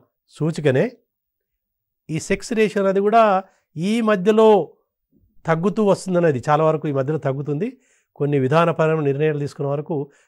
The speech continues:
ఇది కొంత స్టెబిలిటీ రావడం, కొంత పెరగడానికి కూడా అవకాశం ఉంది. దీనివలన వచ్చే సమస్య ఏంటంటే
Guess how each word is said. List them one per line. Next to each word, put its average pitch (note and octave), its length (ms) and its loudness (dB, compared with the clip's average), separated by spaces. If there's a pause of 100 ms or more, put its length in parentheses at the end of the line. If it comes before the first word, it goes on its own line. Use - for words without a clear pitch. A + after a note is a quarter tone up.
(100)
ఇది C#3 180 -8
కొంత C#3 240 -8
స్టెబిలిటీ C#3+ 480 -2
రావడం, C3+ 280 -2
కొంత B2+ 480 -6 (540)
పెరగడానికి C#3+ 440 -2
కూడా C3+ 140 -4
అవకాశం A#2+ 440 -6
ఉంది. B2+ 320 -12 (400)
దీనివలన F#3+ 500 0
వచ్చే D#3 320 -6
సమస్య F#3+ 420 -4
ఏంటంటే D#3 500 -4